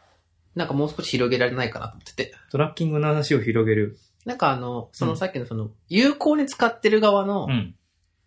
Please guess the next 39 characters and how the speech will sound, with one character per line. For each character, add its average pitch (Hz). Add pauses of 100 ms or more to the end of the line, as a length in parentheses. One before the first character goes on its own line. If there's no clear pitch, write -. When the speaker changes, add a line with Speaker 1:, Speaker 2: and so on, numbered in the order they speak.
Speaker 1:
な 131
ん 113
か - (100)
話 117
っ -
て 104
な 110
ん -
か -
あ -
り 104
ま 104
す？ - (840)
Speaker 2:
有 120
効。 131
Speaker 1:
ネ 160
ガ 160
テ 123
ィ -
ブ 107
な 101
捉 107
え 107
方 -
じ -
ゃ -
な -
く -
て。 - (500)
Speaker 2:
ネ 131
ガ 131
テ 113
ィ 98
ブ 95
に 92
捉 104 (180)
え、 95 (4000)
ど -
う -